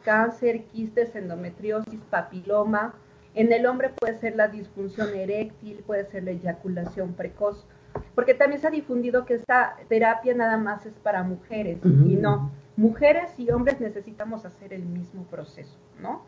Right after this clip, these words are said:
Speaker 2: Claro.
Speaker 1: De sanar, porque no nada más somos las mujeres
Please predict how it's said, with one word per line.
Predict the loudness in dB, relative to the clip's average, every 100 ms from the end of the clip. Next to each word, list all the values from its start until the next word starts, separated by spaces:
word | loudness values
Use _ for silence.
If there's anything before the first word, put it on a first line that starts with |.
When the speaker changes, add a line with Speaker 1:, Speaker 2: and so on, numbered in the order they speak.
| -20 -20
Speaker 2:
Claro. | -2
Speaker 1:
De | 2 4
sanar, | 6 6 6 2
porque | 0 0
no | 2 2
nada | 2 0
más | 0 -2
somos | -2 -2
las | -2 -4
mujeres | -4 0 2 0